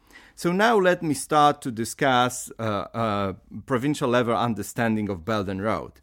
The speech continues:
As I said, uh, this, this talk is, is, uh, based on my, uh, uh, research, uh,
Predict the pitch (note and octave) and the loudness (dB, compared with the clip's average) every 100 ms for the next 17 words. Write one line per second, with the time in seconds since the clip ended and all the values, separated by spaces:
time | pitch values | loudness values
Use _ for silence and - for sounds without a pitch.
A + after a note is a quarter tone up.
0 | _ - - _ - F3 G3 E3 - D#3 | _ -20 -20 _ -4 -2 0 0 4 4
1 | A#2+ - - A#2 G2+ B2 A#2 - A2 A#2+ | 4 0 -6 -4 0 0 0 -4 -6 -4
2 | - C3+ B2 - A2+ G#2+ - A#2 A2 - | 2 4 4 -2 -6 -4 -6 -6 -6 -6
3 | - F2+ G#2 F#2+ F#2 F#2 C3 B2 - - | -8 -6 -4 -4 -4 0 2 2 -2 -4
4 | A2 G#2+ G#2 G#2 - A2+ G2+ F#2+ F2 - | -2 0 0 -2 -4 -4 -2 -4 -6 -10
5 | _ - - _ - G2+ F#2+ B2+ B2+ D#3+ | _ -20 -20 _ -4 0 2 0 2 4
6 | D3 C#3+ C3+ - - A#2 A2 G#2+ G#2+ G#2 | 6 6 2 -8 -4 -2 0 0 -2 -2